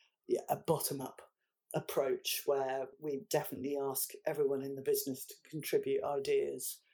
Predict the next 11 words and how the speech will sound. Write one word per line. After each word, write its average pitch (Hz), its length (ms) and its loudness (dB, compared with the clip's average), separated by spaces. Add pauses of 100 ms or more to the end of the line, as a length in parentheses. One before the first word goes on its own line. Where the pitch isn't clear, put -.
(340)
and 139 240 4
to 147 120 2
set - 380 0
their 147 180 2
own, 135 320 0 (540)
we, 160 100 2
we 160 140 2
might 165 220 4
have 165 180 0
goals, 139 540 6
but 135 140 0